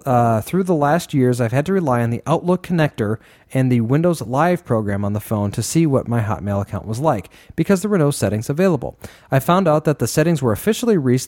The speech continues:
released a few months ago, uh, in Ask Leo. I installed everything with no hassle as any other mail account. So here's a link for you. Since this information is more or less recent, I hope it could be useful and new for some of your listeners.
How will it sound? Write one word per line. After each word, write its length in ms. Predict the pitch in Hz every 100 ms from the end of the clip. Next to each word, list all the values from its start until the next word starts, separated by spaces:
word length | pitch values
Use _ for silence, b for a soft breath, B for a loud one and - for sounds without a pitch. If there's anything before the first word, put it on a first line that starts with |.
| -
released 400 | 135 139 220 -
a 40 | 139
few 200 | 170 175
months 320 | 156 170 -
ago, 340 | 107 95 92 b b b -
uh, 180 | 110 110
in 200 | 127 123 -
Ask 340 | 131 143 - -
Leo. 460 | 131 175 165 82 - B B -
I 220 | 123 127 -
installed 560 | 131 - - 147 160 139
everything 460 | 151 180 185 185
with 180 | 123 -
no 200 | 117 170
hassle 520 | - 123 - 127 113 b b _
as 260 | 113 113 -
any 240 | 123 123 107
other 240 | 107 107
mail 240 | 104 98 95
account. 340 | - 82 - -
So 160 | 113
here's 200 | 107 156
a 60 | 180
link 240 | 143 117
for 240 | - 98 82
you. 140 | 67 - B B B
Since 280 | - 156 -
this 200 | 180 190
information 540 | 208 214 175 156 190
is 120 | 175
more 140 | 156 147
or 60 |
less 220 | 170 170 123
recent, 300 | 110 117 110
I 40 |
hope 220 | 113 151
it 60 | 156
could 140 | 156
be 100 | 151
useful 580 | 151 151 156 - 117 107 B B -
and 220 | 143 139
new 320 | 139 196 156
for 120 | 147
some 180 | 151 151
of 120 | 151
your 300 | 160 160 147 -
listeners. 580 | 117 131 - 82 -